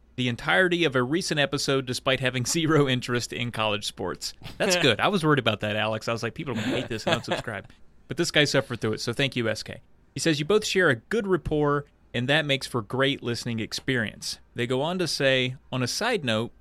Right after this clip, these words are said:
Speaker 1: Pearl was spot on when it comes to the pacing issues in Dungeons and Dragons. My kids got really into D and D Chronicles of Mysteria, or Mystara, um, Mystara?"
Speaker 2: Mystara, yeah, that's what it's called.
Speaker 1: Uh, recommended by, uh, snes Drunk in arcade beat 'em ups not ported to the S N E S.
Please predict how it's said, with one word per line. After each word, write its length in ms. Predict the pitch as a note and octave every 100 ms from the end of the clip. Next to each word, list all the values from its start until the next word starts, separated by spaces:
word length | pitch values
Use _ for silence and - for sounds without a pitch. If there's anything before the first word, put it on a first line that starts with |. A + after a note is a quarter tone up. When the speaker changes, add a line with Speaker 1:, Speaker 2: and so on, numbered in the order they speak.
| -
Speaker 1:
Pearl 300 | B3 B3+ G3+
was 160 | D3+ -
spot 420 | - E3 F3+ D#3+
on 300 | B2+ A#2+ B2+
when 100 | B2
it 80 | A#2
comes 300 | C3+ C3 -
to 100 | A#2+
the 100 | G#2+
pacing 460 | - F3+ - C3
issues 400 | A#2+ - B2 A#2
in 160 | A#2+ B2+
Dungeons 400 | A#2+ A#2 A#2 A2+
and 100 | A#2+
Dragons. 540 | C3+ D3+ - - - - - - -
My 100 | D#3+
kids 280 | - G3 D#3+
got 200 | D3+ A2+
really 380 | B2+ F3 F3+ D#3
into 220 | D3 C3
D 200 | A#2+ D3
and 80 | C#3
D 120 | C3+
Chronicles 640 | - D3+ D#3 D3 D3 C#3+ A#2+
of 100 | A2
Mysteria, 760 | G#2 - D#3+ C#3+ A2+ A2+ B2+ -
or 200 | - C#3 - -
Mystara, 600 | A2+ - C#3+ C3 G#2+ A2 - _ _ _ _ _
um, 400 | A2+ G#2+ G#2+ A2 - -
Mystara?" 640 | A2 - A2+ F2 A2+ A3+
Speaker 2:
Mystara, 560 | B2 B2+ - B2 A#2 G2+
yeah, 220 | A#2 G#2 A2+
that's 180 | A2 A2
what 80 |
it's 80 | G#2+
called. 300 | - G#2+ A2 -
Speaker 1:
Uh, 160 | C#3 B2+
recommended 480 | D3 D#3 D3 C#3 C3
by, 340 | C3 B2 A#2+
uh, 200 | G#2 A2+
snes 340 | A2 E3 E3 -
Drunk 320 | D#3 D3 C#3
in 200 | C#3+ B2+
arcade 400 | C#3 C3+ C3 B2
beat 120 | C3
'em 120 | C3
ups 200 | B2 -
not 220 | B2+ B2
ported 380 | - F3 E3+ D#3
to 100 | D3+
the 140 | C#3 C3
S 180 | B2+
N 80 | C3
E 140 | A2+ C#3+
S. 320 | F3+ -